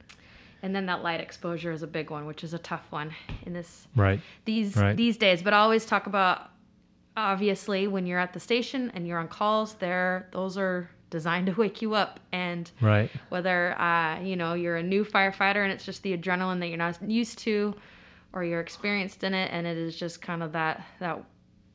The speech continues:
Speaker 1: you know, that
Speaker 2: Yeah.
Speaker 1: world that you're in.
Speaker 2: I think the most, I wanna say all the stations now have the blackout curtains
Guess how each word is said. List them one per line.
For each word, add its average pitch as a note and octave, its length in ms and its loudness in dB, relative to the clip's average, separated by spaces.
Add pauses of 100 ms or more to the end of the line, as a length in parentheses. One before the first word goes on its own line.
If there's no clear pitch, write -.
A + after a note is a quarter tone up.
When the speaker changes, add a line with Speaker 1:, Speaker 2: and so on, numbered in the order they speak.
(100)
Speaker 1:
you F#3+ 120 -6
know, E3+ 200 -4 (220)
that G#2 160 2
Speaker 2:
Yeah. - 60 4
Speaker 1:
world F3+ 340 2
that F3 160 -2
you're F3 180 -4
in. D#3+ 260 -4 (400)
Speaker 2:
I D3 40 2
think F#3+ 240 4
the C#3+ 60 6
most, B2 420 6 (380)
I D3+ 40 6
wanna D#3+ 120 10
say B2 140 6
all B2+ 260 6
the C3+ 120 0
stations D3 420 4
now B2 140 6
have A#2+ 140 8
the A2+ 80 6
blackout A#2 420 4
curtains B2 500 2